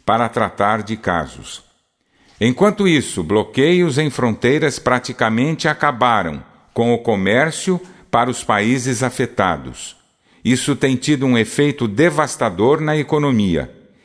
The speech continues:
e pode muito bem significar que os suprimentos alimentícios diminuirão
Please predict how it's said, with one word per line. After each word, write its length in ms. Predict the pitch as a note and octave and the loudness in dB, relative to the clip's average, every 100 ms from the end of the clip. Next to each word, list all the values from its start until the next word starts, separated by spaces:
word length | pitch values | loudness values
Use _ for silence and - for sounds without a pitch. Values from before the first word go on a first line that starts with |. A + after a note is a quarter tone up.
| _ | _
e 120 | G#2+ | -4
pode 400 | G#2+ B2+ D3+ C3 | 0 2 2 2
muito 360 | B2+ D3 G3 F#3 | 0 2 0 -2
bem 320 | C3 A2+ E2 | 0 0 -2
significar 1300 | D2+ - C#3+ E3 E3 - D#3 - A2 D#2 - - _ - | -6 -4 -2 0 0 -2 -2 0 0 -2 -8 -20 _ -4
que 100 | A2+ | -2
os 140 | G#2+ | -2
suprimentos 880 | - D#3+ C#3+ B2 A#2 E3+ F3+ E3 D3+ | -2 0 0 2 2 2 0 -2 0
alimentícios 920 | D3+ D#3+ D#3+ C#3+ - B2+ - D#2+ D2+ | 0 -2 -2 -2 -2 -2 -2 -6 -8
diminuirão 1000 | E2 F#2 F3+ F#3 F3+ F3 D#3+ B2+ F#2+ | -6 0 2 4 4 2 4 2 0